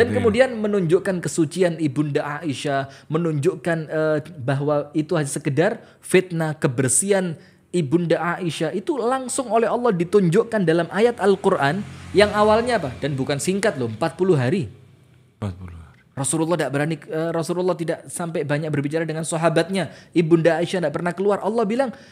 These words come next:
Speaker 2: "Bal huwa khairul lakum," fitnahan itu baik untukmu. Karena apa? Allah ingin menunjukkan bagaimana aku yang akan langsung membelamu.
Speaker 1: Membela.
Speaker 2: Nah,
Speaker 1: Ya.
Speaker 2: maka sekarang saya sampaikan sebagai penutup di malam hari ini ya,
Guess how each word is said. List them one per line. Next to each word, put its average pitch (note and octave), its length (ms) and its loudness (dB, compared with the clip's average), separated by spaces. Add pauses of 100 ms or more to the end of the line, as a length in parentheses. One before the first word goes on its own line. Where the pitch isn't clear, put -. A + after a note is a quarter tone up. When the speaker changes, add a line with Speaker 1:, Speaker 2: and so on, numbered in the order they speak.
(140)
Speaker 2:
"Bal B3+ 240 4
huwa B3 320 4
khairul D4 400 2
lakum," C#4 340 0
fitnahan C4 560 -2
itu C4 220 -4
baik A3+ 640 4
untukmu. F3 500 0 (720)
Karena F#3 320 2
apa? D#3+ 240 0 (280)
Allah D#3+ 280 2
ingin D#3 220 -2
menunjukkan D3 840 0 (300)
bagaimana C3 500 0
aku D3 320 0
yang C3 120 0
akan C3 300 -6
langsung C3+ 600 -2
membelamu. A2+ 640 0
Speaker 1:
Membela. F2+ 320 -8
Speaker 2:
Nah, G#2 140 -2
Speaker 1:
Ya. - 40 2
Speaker 2:
maka A#2 300 0
sekarang E3 480 0 (960)
saya B2+ 240 -2
sampaikan B2 680 0
sebagai A#2 380 -2
penutup C3+ 420 0
di A2+ 80 -2
malam A#2 260 0
hari A2+ 300 0
ini A#2 80 0
ya, E3+ 160 2